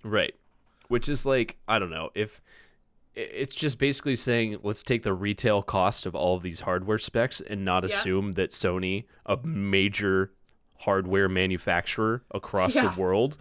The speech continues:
Speaker 2: Jesus.
Speaker 1: doesn't have inside deals or can buy things
Speaker 2: Which
Speaker 1: at
Speaker 2: is
Speaker 1: cost from the
Speaker 2: beyond
Speaker 1: manufacturers."
Speaker 2: asinine.
Speaker 1: Yeah, it's
Speaker 2: Beyond asinine.
Speaker 1: it's stupid.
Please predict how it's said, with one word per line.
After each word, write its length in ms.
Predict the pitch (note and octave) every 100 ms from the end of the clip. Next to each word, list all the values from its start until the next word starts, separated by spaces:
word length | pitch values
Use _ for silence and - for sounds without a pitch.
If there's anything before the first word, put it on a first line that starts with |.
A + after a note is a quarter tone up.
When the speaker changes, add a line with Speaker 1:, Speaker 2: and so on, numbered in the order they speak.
| - -
Speaker 2:
Jesus. 500 | - A3 F#3 F#3 E3+
Speaker 1:
doesn't 360 | C#3+ A2+ A2 E2
have 340 | G#2 G2+ G2+
inside 640 | - G2+ G#2 A2 G2 F#2 E2
deals 560 | F#2 F2+ F#2+ G#2+ - - - -
or 380 | - G2 F#2 F2 -
can 240 | A2+ G#2 F#2+
buy 200 | F#2 G2
things 260 | G2 G2
Speaker 2:
Which 160 | A#3+ -
Speaker 1:
at 140 | F2+
Speaker 2:
is 60 | F#2
Speaker 1:
cost 440 | - F2+ G2+ -
from 160 | G#2+ G2
the 60 |
Speaker 2:
beyond 260 | F#2 F#2+ F#2
Speaker 1:
manufacturers." 680 | A#3 - G3 F#3+ B2+ C#3 D3
Speaker 2:
asinine. 480 | - D#3 C#3 C#3 D3
Speaker 1:
Yeah, 140 | E3
it's 80 | B3+
Speaker 2:
Beyond 460 | B3+ C4+ C#4 A#3 A3
asinine. 800 | F3 G#3+ G#3+ G3 F3+ E3 F3 F3+
Speaker 1:
it's 180 | B2+
stupid. 500 | - - F2 - -